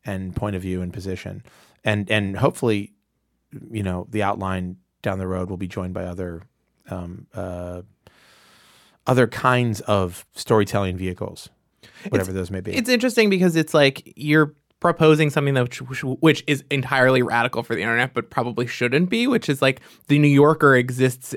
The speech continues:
Speaker 2: eh, or existed as a magazine for a really long time. And, like, people were like, "Okay, this is for a specific group of people and it can still thrive." And I feel like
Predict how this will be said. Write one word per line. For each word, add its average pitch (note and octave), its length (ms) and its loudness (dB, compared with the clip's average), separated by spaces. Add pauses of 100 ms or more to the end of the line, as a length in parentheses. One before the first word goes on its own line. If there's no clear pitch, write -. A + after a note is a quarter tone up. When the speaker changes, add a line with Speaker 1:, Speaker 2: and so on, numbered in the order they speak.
Speaker 2:
eh, - 160 -2
or C#3 120 6
existed C#3 360 2
as B2+ 140 4
a C3 40 2
magazine B2+ 460 2
for B2 160 2
a B2 40 4
really B2 280 2
long A#2 260 0
time. F#2 440 -6 (600)
And, C#3 180 4
like, B2+ 180 0
people C#3 280 4
were C3 120 6
like, B2 200 4
"Okay, D#3+ 180 4
this C3+ 180 4
is C3+ 80 -2
for C#3+ 100 4
a C3+ 40 4
specific C3+ 420 0
group B2+ 140 2
of A#2+ 100 -6
people B2+ 340 0
and A#2+ 100 0
it A#2+ 60 -8
can A#2 140 -4
still A#2+ 240 -2
thrive." A#2 600 2 (720)
And C3+ 200 2
I B2+ 80 2
feel C3+ 220 4
like B2+ 280 2